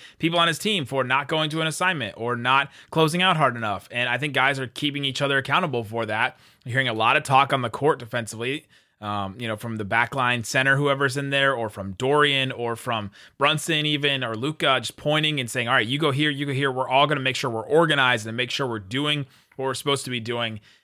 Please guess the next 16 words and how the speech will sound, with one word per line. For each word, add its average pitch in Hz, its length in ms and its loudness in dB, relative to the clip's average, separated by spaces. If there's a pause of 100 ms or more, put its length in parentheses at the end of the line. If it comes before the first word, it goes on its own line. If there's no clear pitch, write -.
(120)
And 135 160 0
yeah, 190 120 6
I 117 120 6
think 156 160 0
that 151 80 -6
they've 147 180 4
made 151 160 2
it 143 80 2
a 135 60 4
habit 139 320 4
at 104 40 -4
this 104 200 -6
point. 90 280 -10
The 131 60 -4
Mavs 202 180 0
are, 208 200 2